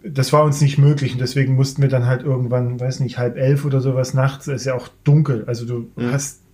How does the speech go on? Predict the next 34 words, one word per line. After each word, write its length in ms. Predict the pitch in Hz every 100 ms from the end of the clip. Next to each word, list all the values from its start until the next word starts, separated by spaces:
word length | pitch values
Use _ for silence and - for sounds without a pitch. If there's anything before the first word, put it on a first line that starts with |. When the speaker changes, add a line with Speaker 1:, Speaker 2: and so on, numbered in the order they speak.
| -
Speaker 1:
ni-, 220 | 131 143 -
nicht 440 | 143 139 143 143
wirklich, 180 | 156 165
auch 80 | 123
selbst 280 | 143 139 143
mit 100 | 147
unseren 220 | 131 131
Flutscheinwerfern 880 | - 156 - 143 139 139 139 139 135
da 100 | 131
auf 100 | 131
dem 100 | 131
Kopf 200 | 143 139
haben 140 | 135
wir 140 | 131 127
das 200 | 127 -
nicht 160 | 139
hingekriegt, 480 | 147 143 139 143 -
diesen 260 | 131 127 123
Track 280 | - 143 -
zu 120 | 139
finden, 440 | - 135 135 165 - - - -
trotz 280 | - 143 143
G-P-S-Signal 1000 | - 143 139 143 139 151 143 143 143 147 - - - - - - -
und 300 | 139 131 127
haben 120 | 131
dann 100 | 131 135
gesagt, 220 | 131 -
"Komm 220 | 131 127
jetzt, 280 | 117 - -
das, 320 | 120 - -
also 380 | 131 120 120 - _ 151 -
dann 360 | 180 139 139 127
halt 180 | 131 127
nicht", 380 | 117 - -